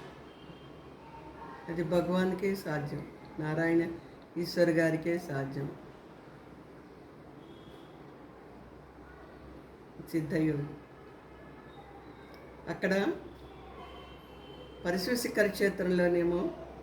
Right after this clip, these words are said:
బాలయోగీశ్వర భగవాన్ గారు ఉన్నారు, ఇక్కడేమో ఆయన రూపంలోనే ఇక్కడ నారాయణ ఈశ్వర్ గారు ఉన్నారు.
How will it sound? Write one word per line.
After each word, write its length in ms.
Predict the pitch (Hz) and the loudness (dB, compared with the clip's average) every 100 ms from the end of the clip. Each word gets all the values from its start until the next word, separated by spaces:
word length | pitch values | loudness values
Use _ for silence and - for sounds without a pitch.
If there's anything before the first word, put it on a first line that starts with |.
| 160 | 4
బాలయోగీశ్వర 760 | 170 180 208 208 196 202 196 175 | 8 10 10 10 8 4 2 2
భగవాన్ 340 | 175 175 165 160 156 | 4 4 6 6 6
గారు 160 | 156 151 | 4 4
ఉన్నారు, 340 | 151 147 160 175 - - - - - - | 2 0 -2 -4 -8 -12 -16 -16 -12 -8
ఇక్కడేమో 560 | 160 - 208 196 180 170 180 - - 151 165 | -4 4 8 10 10 8 8 4 0 2 6
ఆయన 240 | 208 233 214 | 6 6 6
రూపంలోనే 680 | 185 180 180 160 156 156 156 165 - - - - - - 185 | 4 4 6 8 8 6 6 4 0 -10 -14 -18 -18 -6 -2
ఇక్కడ 240 | 185 170 156 156 285 - - - 165 | 0 4 4 4 0 -4 -14 -2 4
నారాయణ 420 | 165 190 220 208 185 | 8 10 10 10 8
ఈశ్వర్ 300 | 180 190 170 160 | 6 6 6 8
గారు 180 | 156 165 | 6 6
ఉన్నారు. 340 | 151 147 143 | 4 4 0